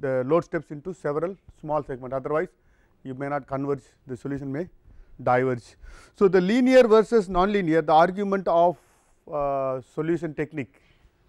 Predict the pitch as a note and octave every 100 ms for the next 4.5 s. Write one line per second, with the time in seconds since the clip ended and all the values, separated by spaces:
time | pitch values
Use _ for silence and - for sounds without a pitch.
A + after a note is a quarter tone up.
0 | - C#3+ E3+ E3+ D#3+ C#3+ C#3+ D#3+ D#3 -
1 | C#3+ D#3 D3+ C3+ C3+ C#3+ C3 D3 F3 E3
2 | G#3+ - G3 E3 E3 D#3+ D3+ D3+ D3 F#3
3 | _ _ - _ D3 E3+ F3 D#3 D3 D3
4 | C3+ D3 D3 C#3+